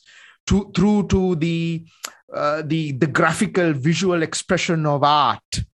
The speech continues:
uh, from what people are saying, who's saying it, who's part of it.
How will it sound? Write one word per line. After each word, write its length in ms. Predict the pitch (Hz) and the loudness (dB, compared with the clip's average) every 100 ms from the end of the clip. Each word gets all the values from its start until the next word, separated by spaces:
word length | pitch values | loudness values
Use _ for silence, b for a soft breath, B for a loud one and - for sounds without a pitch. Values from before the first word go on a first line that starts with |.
| _ _ b _ | _ _ b _
uh, 140 | 123 123 | -4 -4
from 280 | - 170 143 | 0 0 2
what 260 | 170 208 | 0 2
people 280 | 226 208 202 | -2 -2 0
are 80 | 196 | 0
saying, 480 | 190 208 196 185 147 | -2 -2 -2 -2 -2
who's 340 | 180 226 - | -2 -2 -2
saying 360 | - 190 190 185 | -2 -2 -2 -4
it, 120 | 185 | -4
who's 300 | - 220 214 | -2 0 0
part 300 | - 156 143 | 0 -2 0
of 140 | 135 135 | -4 -6
it. 200 | - | -8